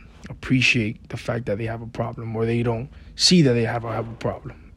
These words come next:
That's one of the worst things. Once you understand, "Yes, I have a problem, I have an issue." Not a problem, an issue, excuse me. It's a different thing. But once you understand that there's an issue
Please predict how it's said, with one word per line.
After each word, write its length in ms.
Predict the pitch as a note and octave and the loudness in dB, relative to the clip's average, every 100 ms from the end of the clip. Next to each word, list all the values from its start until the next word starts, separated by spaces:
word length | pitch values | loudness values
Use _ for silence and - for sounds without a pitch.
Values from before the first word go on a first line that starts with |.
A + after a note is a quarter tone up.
| - | -8
That's 200 | B2+ D3 | -2 0
one 100 | C3 | 0
of 60 | A2 | -2
the 60 | |
worst 320 | G#2 G#2+ G#2 - | -4 -6 -6 -10
things. 280 | - - - - - | -12 -16 -20 -20 -10
Once 220 | - D3 - | 0 2 6
you 100 | F3 | 6
understand, 560 | D#3+ C3+ - C#3+ B2+ | 6 2 2 2 2
"Yes, 260 | C3+ A2+ - | -2 -4 -4
I 40 | |
have 120 | A2+ A2+ | -6 -8
a 60 | |
problem, 420 | A2+ B2 A#2+ A#2 | -4 0 2 0
I 40 | A2+ | -2
have 180 | A2+ A#2 | -6 -2
an 80 | |
issue." 260 | B2 - B2+ - - - - - - - - | 0 2 0 -4 -14 -20 -20 -20 -20 -20 -8
Not 140 | - C3 | 2 2
a 40 | |
problem, 480 | C#3 E3+ D#3+ B2+ B2 | 6 8 8 6 2
an 80 | A#2+ | 4
issue, 240 | C#3+ - | 4 2
excuse 420 | A2 - C#3+ C#3 | -4 -2 4 4
me. 180 | A#2 A2 - - - - - - - | 4 -4 -10 -20 -20 -20 -20 -20 -20
It's 160 | - - | -18 -18
a 40 | - | 0
different 360 | B2+ - A#2 | 0 2 -2
thing. 200 | - G#2 - - - | -2 -4 -8 -20 -18
But 140 | - - - - - - - - - - | -18 -20 -20 -20 -20 -20 -20 -20 -18 -8
once 220 | - - | -6 -2
you 240 | A2+ A#2+ - - - - - - - - - | -2 -2 -8 -20 -20 -20 -20 -20 -20 -20 -12
understand 680 | - A2+ A#2+ - E3+ E3 A#2 | -6 -6 -6 4 6 6 4
that 140 | G#2+ G#2+ | 2 0
there's 180 | A2 | -2
an 200 | A2 G#2 - - - | -2 -6 -10 -16 -2
issue 400 | - - - G#2+ | 2 4 2 -2